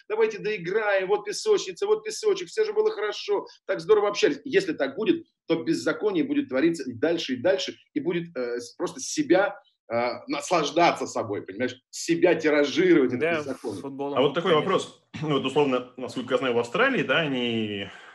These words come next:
Speaker 3: к большому удовольствию примерно всего мирового сообщества, они, когда задействовали вар, они с какого-то момента просто стали выкладывать переговоры.
Speaker 1: Да,
Speaker 3: По-моему, они
Speaker 1: да.
Speaker 3: первые это начали делать. Вот интересно, у нас просто будет сплошное, как бы, запикивание в наших переговорах между
Speaker 2: <laughs>
Speaker 3: арбитрами?
Speaker 2: Переговоры,
Speaker 3: Поэтому
Speaker 2: да.
Speaker 3: периодически
Speaker 1: Я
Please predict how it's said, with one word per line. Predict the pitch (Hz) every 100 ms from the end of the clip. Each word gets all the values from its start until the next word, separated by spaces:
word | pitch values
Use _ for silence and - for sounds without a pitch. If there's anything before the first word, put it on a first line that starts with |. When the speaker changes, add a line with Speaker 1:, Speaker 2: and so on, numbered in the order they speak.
| -
Speaker 3:
к | 113
большому | 113 127 156 127
удовольствию | 120 135 135 107
примерно | 117 113 107
всего | 110 120
мирового | 113 113 117
сообщества, | 113 160 - - 117
они, | 107 107
когда | 110 113 107 101 98
задействовали | 113 117 - - 113
вар, | 190 214
они | 165
с |
какого-то | - 165 165 143
момента | 156 196 113
просто | 131 135
стали | 131 135
выкладывать | 120 117 127 120 113
переговоры. | 110 110 113 104 - _ _ _ _ _ _ _ -
Speaker 1:
Да, | 95 110
Speaker 3:
По-моему, | 110 127
они | 123
Speaker 1:
да. | 113
Speaker 3:
первые | 127 110
это | 107
начали | 101 113
делать. | 107 98 95
Вот | 120 110
интересно, | 110 143 147 151 -
у | 120
нас | 151
просто | 160 160
будет | 143 147
сплошное, | - 143 151 147 139 135 131
как | 131 120
бы, | 117
запикивание | 139 135 - 143 131 123
в |
наших | 127 123 107
переговорах | 117 120 127 - 233
между | - 254
Speaker 2:
<laughs> | 262
Speaker 3:
арбитрами? | 214 - 226 233
Speaker 2:
Переговоры, | - 226 214 214 185 196 175
Speaker 3:
Поэтому | 113 110
Speaker 2:
да. | 131
Speaker 3:
периодически | 254 285
Speaker 1:
Я | 277